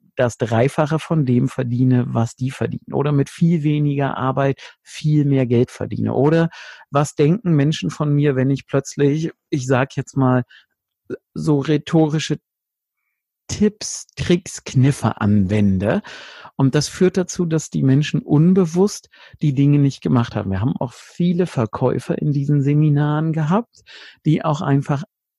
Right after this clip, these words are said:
Angst davor hatten, vor, und das ist eine Angst, die ja viele Menschen betrifft, Angst vor Ablehnung.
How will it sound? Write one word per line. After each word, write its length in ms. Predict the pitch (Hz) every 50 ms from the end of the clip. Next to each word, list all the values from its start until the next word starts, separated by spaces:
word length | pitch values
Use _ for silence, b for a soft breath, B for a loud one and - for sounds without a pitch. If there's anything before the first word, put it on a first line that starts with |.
| _ _ -
Angst 460 | 131 123 127 131 151 165 - - -
davor 440 | 160 160 - - - 170 170 160 151
hatten, 420 | 170 - - 165 160 160 165 - _ _ _ _ _ -
vor, 420 | - - - 160 151 143 147 - -
und 160 | 123 110 -
das 100 | 117 -
ist 80 | - 151
eine 260 | 143 120 113 113 113
Angst, 260 | 113 113 110 - -
die 80 | 117 104
ja 140 | 104 98
viele 360 | 98 - - - 143 151 180 180
Menschen 480 | 151 123 127 139 131 - 147 143 143
betrifft, 400 | 135 139 - - - 147 143 - - -
Angst 380 | - 120 120 127 131 - - -
vor 220 | - - 147 -
Ablehnung. 580 | - 180 - - 147 123 101 90 92 78 -